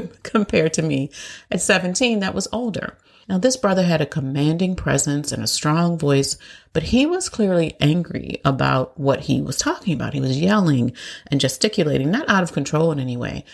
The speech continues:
just showing his anger. For a small town girl like me, that felt like aggression, and it made me just completely tune him out.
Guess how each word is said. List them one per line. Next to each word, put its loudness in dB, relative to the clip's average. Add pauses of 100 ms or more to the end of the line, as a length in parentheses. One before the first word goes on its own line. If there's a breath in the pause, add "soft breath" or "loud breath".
(180 loud breath)
just 0 (160)
showing 0
his 0
anger. -4 (500 soft breath)
For 4
a 0
small 2
town 2
girl 2
like -2
me, 2 (220)
that 0
felt 2
like 0
aggression, -2
and 2
it -2
made 2
me 2
just -2
completely -2
tune 2
him -2
out. -8